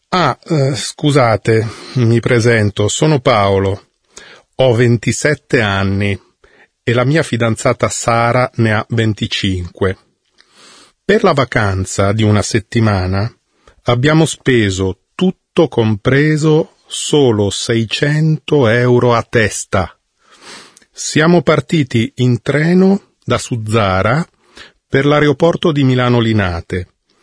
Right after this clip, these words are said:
per imbarcarci sul volo per Pantelleria. Siamo arrivati sull'isola in perfetto orario e abbiamo noleggiato subito un motorino per una settimana. Un potentissimo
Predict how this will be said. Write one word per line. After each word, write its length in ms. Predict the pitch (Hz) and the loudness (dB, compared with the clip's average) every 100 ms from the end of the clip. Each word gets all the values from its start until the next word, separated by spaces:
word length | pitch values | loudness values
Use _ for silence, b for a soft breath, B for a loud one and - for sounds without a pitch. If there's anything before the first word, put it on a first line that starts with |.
| B B B - | B B B -4
per 180 | 131 | -2
imbarcarci 880 | 139 143 143 143 - 127 101 - - | 0 0 0 -2 -4 -2 -2 -4 -8
sul 240 | 107 131 135 | -6 -4 -2
volo 380 | 120 113 110 117 | 0 2 2 0
per 280 | - 110 | -2 -4
Pantelleria. 800 | - 104 101 101 104 101 98 98 - B B B B B B B - | -2 -4 -2 -2 -2 -2 -2 -2 -6 B B B B B B B -20
Siamo 520 | - - 147 147 123 | -14 -4 0 2 0
arrivati 680 | - 113 117 113 131 120 120 | 0 -2 0 0 0 -2 -4
sull'isola 960 | - 113 107 107 156 156 160 160 170 - B B B B B 135 | -2 -2 0 0 0 0 0 0 -2 -8 B B B B B 0
in 220 | 123 101 | 2 0
perfetto 800 | - 104 101 - 131 127 - 131 | -2 -4 -4 -4 -4 -2 -4 0
orario 640 | 117 104 90 90 95 127 160 | 2 2 0 -2 -2 -2 0
e 80 | 131 | 0
abbiamo 380 | 135 156 131 | 0 0 2
noleggiato 600 | 120 127 135 127 123 - | 2 0 0 0 -2 -2
subito 680 | 104 - 156 160 160 160 165 - | -6 -4 -2 -2 -2 -4 -4 -2
un 140 | 113 | 0
motorino 720 | 113 101 135 107 95 110 160 B B B B B _ | 0 0 -2 0 0 -2 -2 B B B B B _
per 160 | 160 151 | 0 2
una 160 | 135 | 0
settimana. 800 | - 113 - 113 98 92 90 95 _ B B B B B B - 180 | 0 -6 -2 -2 0 -2 -4 -8 _ B B B B B B -10 -6
Un 220 | 170 143 135 | 0 0 0
potentissimo 1160 | 165 165 160 151 - - 180 - - 170 165 | -4 -2 0 0 -2 -4 -4 -6 -4 0 0